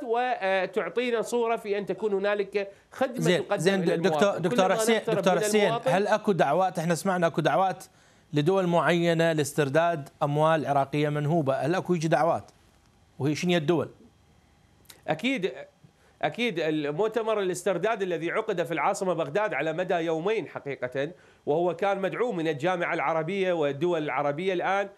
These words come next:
Speaker 1: آه، هنالك اتجاهات، آه، ل-، آه، آه، توقيع، آه، اتفاقات ثنائية، وكذلك هذه واحدة من التوصيات التي كانت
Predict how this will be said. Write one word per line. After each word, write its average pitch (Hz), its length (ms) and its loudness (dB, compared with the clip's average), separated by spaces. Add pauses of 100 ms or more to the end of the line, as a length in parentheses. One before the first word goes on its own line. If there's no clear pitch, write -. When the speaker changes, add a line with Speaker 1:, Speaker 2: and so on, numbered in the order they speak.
(220)
Speaker 1:
آه، 156 200 0
هنالك 208 540 -2
اتجاهات، 185 1000 -2
آه، 147 300 -2
ل-، 147 80 -4
آه، 160 200 0
آه، 147 560 -2
توقيع، 160 540 -2 (360)
آه، 147 400 -2 (100)
اتفاقات 156 760 -2
ثنائية، 233 480 -2
وكذلك 226 580 -2
هذه 190 260 -2
واحدة 208 320 -2
من 185 80 -6
التوصيات 196 500 -4
التي 190 260 -4
كانت 156 400 -2